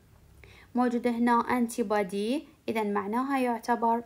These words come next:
من ضمن الأدابتيف. هاي الخطوة أو هذا الباثواي يعتبر أدابتيف. فالعملية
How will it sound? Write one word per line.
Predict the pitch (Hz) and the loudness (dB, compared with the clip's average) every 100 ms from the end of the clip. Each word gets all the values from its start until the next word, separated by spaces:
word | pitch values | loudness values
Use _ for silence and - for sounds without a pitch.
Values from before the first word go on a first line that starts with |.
| - | -6
من | 214 202 | -4 -4
ضمن | 202 254 359 | -2 0 2
الأدابتيف. | 359 202 190 202 196 - - | 2 0 -2 -4 -4 -4 -6
هاي | 214 254 226 | 2 2 2
الخطوة | 196 233 226 202 - | -4 -8 -6 -6 -4
أو | 202 202 - - - - | -4 -6 -12 -20 -20 0
هذا | 262 269 202 | 6 6 6
الباثواي | 190 185 226 254 - 392 440 - | -2 0 0 0 4 4 2 -2
يعتبر | 220 202 262 269 - - | -4 -2 0 2 2 2
أدابتيف. | 208 196 95 98 - 110 - - - - - | -2 -2 -2 -2 -2 -4 -4 -18 -20 -20 -20
فالعملية | - 269 208 - 220 202 208 214 220 254 285 294 302 | 4 4 4 2 0 2 2 2 0 -2 0 0 -2